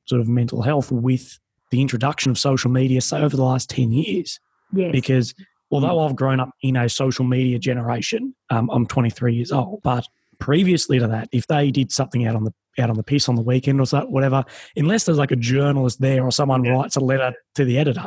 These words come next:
Speaker 1: it's not, it's not out there.
Speaker 3: Mm.
Speaker 1: But with social media, introduction of every phone has a camera on it,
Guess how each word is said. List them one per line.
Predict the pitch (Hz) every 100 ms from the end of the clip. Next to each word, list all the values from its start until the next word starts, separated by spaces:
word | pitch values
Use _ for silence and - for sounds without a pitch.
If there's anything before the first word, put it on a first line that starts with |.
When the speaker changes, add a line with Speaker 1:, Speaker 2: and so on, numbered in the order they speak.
| -
Speaker 1:
it's | 147 -
not, | 143 -
it's | 135 175
not | 135
out | 139 -
there. | - - _ -
Speaker 3:
Mm. | 143 127 117
Speaker 1:
But | 139
with | - 113
social | 151 143 -
media, | 135 135 127
introduction | 131 127 127 127 127
of | 117 247
every | 135 123 131
phone | 117 123 123 120
has | 117 117
a |
camera | - 156 147 120
on |
it, | 117